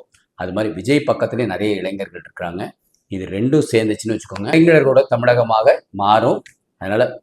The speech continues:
விஜயோட நாளைக்கு உள்ள ஸ்பீச்சை நம்ம கவனமா பார்க்கணும். தி மு கவை மாத்திரம் தாக்குறாரா, இல்ல மத்திய அரசையும் பெருசா தாக்குறாருன்னு பார்க்கணும். கரூருக்கு அப்புறம் பி ஜே பியை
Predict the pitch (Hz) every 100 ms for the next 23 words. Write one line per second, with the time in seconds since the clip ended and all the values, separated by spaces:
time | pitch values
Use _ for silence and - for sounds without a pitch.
0 | 95 104 143 127 131 151 98 104 127 143
1 | - 151 - - 104 107 143 - - 135
2 | 151 147 143 107 95 87 104 123 135 117
3 | 98 - 139 - _ _ _ - 135 147
4 | 147 127 117 143 - - 202 202 135 131
5 | 123 120 170 185 _ _ _ 110 117 170
6 | - 117 120 165 147 143 147 156 247 -
7 | _ _ - 127 135 143 131 113 110 110
8 | 110 110 98 - 107 - - 120 143 165
9 | - 127 165 170 123 131 143 147